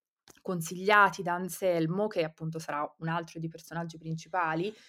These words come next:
che è l'avvocato della parte civile e che poi sarà l'avvocato e ora compagno di Ilaria Cucchi,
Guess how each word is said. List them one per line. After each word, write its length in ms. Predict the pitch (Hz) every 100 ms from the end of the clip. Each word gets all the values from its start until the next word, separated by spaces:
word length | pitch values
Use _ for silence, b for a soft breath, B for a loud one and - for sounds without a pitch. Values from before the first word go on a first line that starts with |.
| B _
che 120 | 175
è 40 |
l'avvocato 540 | 160 156 165 185 170 165
della 500 | 160 156 151 151 147 B B _
parte 320 | 156 160 175
civile 520 | 170 180 190 160 156
e 100 | -
che 120 | 165
poi 140 | 160 165
sarà 240 | 156 151
l'avvocato 840 | 156 156 165 175 170 165 170 170 -
e 140 | 165
ora 280 | 160 160 151
compagno 600 | 156 160 165 151 156 156
di 80 | 156
Ilaria 260 | 156 160
Cucchi, 560 | 165 160 160 - 220 247